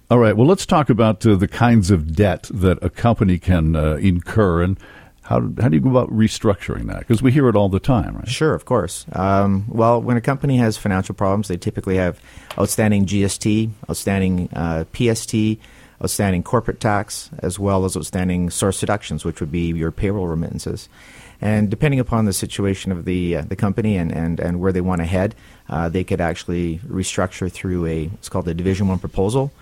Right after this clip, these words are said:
Speaker 2: or they can restructure through a C C double A. A lot of people have heard the C C double A.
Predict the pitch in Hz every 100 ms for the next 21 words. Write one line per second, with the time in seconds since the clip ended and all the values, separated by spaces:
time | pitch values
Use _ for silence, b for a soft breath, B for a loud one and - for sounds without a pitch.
0 | b b b 135 135 123 110 - 98 -
1 | 104 101 92 - 101 - 87 85 90 87
2 | 78 90 95 98 101 85 82 92 82 -
3 | 90 - 90 92 95 101 113